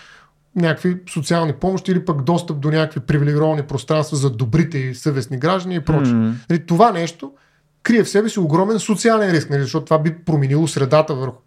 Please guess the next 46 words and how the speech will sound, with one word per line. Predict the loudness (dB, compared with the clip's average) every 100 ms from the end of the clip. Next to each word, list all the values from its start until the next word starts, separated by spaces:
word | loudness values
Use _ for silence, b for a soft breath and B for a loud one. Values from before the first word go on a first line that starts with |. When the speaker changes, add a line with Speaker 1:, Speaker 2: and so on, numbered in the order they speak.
| -6
Speaker 1:
в | -6
която | 0 2 2 -2
се | -6
случват | -4 -2 -2 -2
резултати | -2 -2 0 -2 -2
от | -6
изкуствен | -8 -6
интелект | -4
по | -2
един | -2 -2 -6 B B
тотален | -4 -2 0 0 2
начин. | 2 -2 -12 -18 b b b
Нали, | 0
ние | 2
всички | 0 -4 -4
ще |
седим | -2 -2 -4
с | -6 -8
един | -6 -2 -2 -2
циферблат | -2 -2 0 0 0
и | -2
горе | -2 -2
ще | -2
има | -4 -4
точките, | -4 -6 -6 -6
които | -2 -2 2
носим. | 0 0 -4
Нали, | -6
това, | 0 2
Speaker 2:
Да. | 2
Speaker 1:
между | 0
другото, | -2 -2 -6 B B B
беше | 0 0
се | -2
експлоатирало | -4 -2 0 2 2 0
по | -2
един | -2 -2
доста | -2 -2 -2 -2 0
краен | -2 0
начин | -2 -2 -6
с, | -6 -8 -4
а, | -2 -2 -4 -6
Китай, | 0 2 2
където | 0 -6 -6
имаш | -4 -2
Speaker 2:
Мгм. | 0